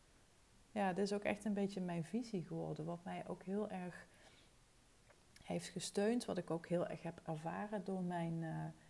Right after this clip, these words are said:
door mijn gezondheid en wat mij ook zoveel heeft opgeleverd. Echt, ik kan er niet, ik kan daar uren <laughs> over praten hoeveel dit voor mij heeft betekend op, op zoveel vlakken.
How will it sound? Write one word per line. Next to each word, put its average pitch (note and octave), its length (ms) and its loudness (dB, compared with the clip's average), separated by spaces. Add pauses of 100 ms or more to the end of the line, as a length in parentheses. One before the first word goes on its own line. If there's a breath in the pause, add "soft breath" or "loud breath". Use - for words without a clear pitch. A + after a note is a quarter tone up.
(260 loud breath)
door G3 160 4
mijn F3 180 4
gezondheid G3+ 760 2
en E3+ 160 0
wat G#3 220 0
mij G3+ 140 -4 (100)
ook - 160 -18
zoveel G#3+ 920 -2 (120)
heeft G3+ 360 -2 (120)
opgeleverd. - 1080 -6 (500 loud breath)
Echt, G#3 320 0
ik - 120 -6
kan G#3 240 4
er G3 80 0
niet, A#3+ 340 2
ik G3 100 -4
kan A3 200 4
daar G#3+ 220 2
uren D4+ 380 2
<laughs> G#3 40 4
over G3 180 2
praten B3+ 580 2 (560 loud breath)
hoeveel A#3+ 500 6
dit A3+ 220 4
voor G#3+ 160 -4
mij G3 280 0
heeft F#3+ 320 0
betekend F#3+ 680 0
op, - 300 -8
op - 300 -4 (240)
zoveel G#3+ 840 0
vlakken. F3+ 680 -4